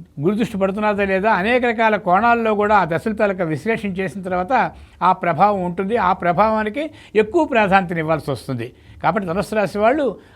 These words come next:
అర్ధాష్టమంలో శని ఉన్నాడు కాబట్టి శని ప్రభావం ఉన్నదని చెప్పేసి ఎవరు అపోహ పడద్దు. శని ఒక బలీయమైనటువంటి గ్రహం అర్ధాష్టమంలో ఈ సంవత్సరం విశ్వావసునామ సంవత్సరం, తర్వాత వచ్చేటువంటి సంవత్సరం కూడా రెండున్నర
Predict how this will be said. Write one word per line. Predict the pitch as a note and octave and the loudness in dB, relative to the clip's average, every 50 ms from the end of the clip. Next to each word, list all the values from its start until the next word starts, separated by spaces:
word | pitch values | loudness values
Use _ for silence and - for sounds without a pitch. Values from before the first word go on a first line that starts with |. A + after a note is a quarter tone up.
| _ - | _ -4
అర్ధాష్టమంలో | D3+ D#3+ D#3 - A#3 A#3 A3+ - A#3+ A3+ A3 A3 A3 G3+ E3 C3+ - - - - - - _ - - | -2 0 2 4 4 4 2 0 -4 -4 -2 2 2 2 2 0 -2 -10 -20 -20 -20 -20 _ -4 -2
శని | F#3+ G#3 A3+ | 0 0 0
ఉన్నాడు | A3 A3 G#3+ G#3+ G#3 | 0 0 0 0 0
కాబట్టి | G3 G#3 G3 G3 G#3 G3 G#3 A#3 F#3+ | 0 0 0 0 0 -2 -4 -6 -4
శని | - - G3+ A#3+ | -2 -2 -4 -2
ప్రభావం | A3+ A#3 A3 F#3 G3 G3 G3 F#3+ F#3+ G#3+ G3+ D#3+ - - - _ _ _ - | -2 -2 -2 0 0 0 0 -2 -4 -4 -6 -8 -10 -14 -20 _ _ _ -8
ఉన్నదని | F3+ G3 G#3 G3+ G3+ | -4 -2 -2 -2 -2
చెప్పేసి | F#3+ F3+ G3+ F#3 - - | -4 -6 -6 -6 -4 -2
ఎవరు | E3 D#3+ F#3 G#3+ | -2 0 0 0
అపోహ | F#3 C#3+ C3+ - G3+ A3 G3+ F#3+ | 0 0 0 0 2 4 4 4
పడద్దు. | F#3 E3+ D#3+ F3 F#3+ F#3 G3 B3 B3 B3 B3+ B3+ - - - - - - - - | 2 2 0 -2 -2 0 -2 -2 -2 -2 -4 -8 -14 -20 -20 -20 -20 -12 -6 -4
శని | F3 A3+ B3 A#3+ | -2 -2 0 0
ఒక | G#3+ F#3+ - F#3+ D#3+ D3 C3+ C3 - - - - _ _ - C3 | -2 -2 -2 -2 -2 -2 -4 -8 -16 -20 -20 -20 _ _ -6 -2
బలీయమైనటువంటి | C#3+ F3+ A3+ B3+ C4 B3+ A#3+ A#3 A3+ G#3 G#3+ G3+ F#3 F#3 E3+ E3 | 0 0 2 0 0 0 -2 -2 -2 -4 -4 -4 -2 -2 0 0
గ్రహం | D#3+ D3+ D#3 C3 - - - B2 | 0 0 0 -2 -6 -8 -8 -4
అర్ధాష్టమంలో | B2 D3 F3+ F#3+ F#3 - G3+ F#3+ F#3+ G3+ A3+ A#3+ B3+ B3+ - - - - - - G3+ | 2 4 4 4 2 0 -4 -6 -4 -2 -2 -2 -4 -4 -8 -14 -20 -18 -10 -6 -6
ఈ | G#3 - | -4 -4
సంవత్సరం | G3+ G#3+ G#3 - - A#3+ B3 G#3+ D#3+ B2+ - - - - - - F3 | -4 -4 -4 -2 -2 0 0 0 -2 -4 -8 -12 -20 -20 -14 -12 -10
విశ్వావసునామ | E3 - A#3+ A3+ A3+ G#3+ D3+ G3 G3+ G3 F#3+ F3 C3+ | -10 -4 0 2 2 2 2 0 -2 -2 -2 -2 -4
సంవత్సరం, | G3 G#3 G3 - A#3+ C#4 C4 C4 B3+ - - _ _ _ - | -4 -4 -4 -6 -6 -6 -6 -8 -10 -14 -20 _ _ _ -2
తర్వాత | E3 F#3+ G3+ F#3+ G#3 | -2 0 0 0 -4
వచ్చేటువంటి | F#3 - - G#3 G3 G#3+ - D#3+ - | -4 -4 -2 -4 -2 -4 -6 -6 -6
సంవత్సరం | F3+ F3+ F3+ - F#3+ F#3+ F3+ F#3 | -6 -6 -6 -6 -6 -4 -2 0
కూడా | F#3+ G3+ G#3+ F#3 D3 - - - _ _ _ _ _ _ _ D3 | 2 4 4 4 2 0 -6 -14 _ _ _ _ _ _ _ -6
రెండున్నర | D#3+ F#3 G3+ G#3 G#3 G3+ | -6 -4 -4 -4 -4 -4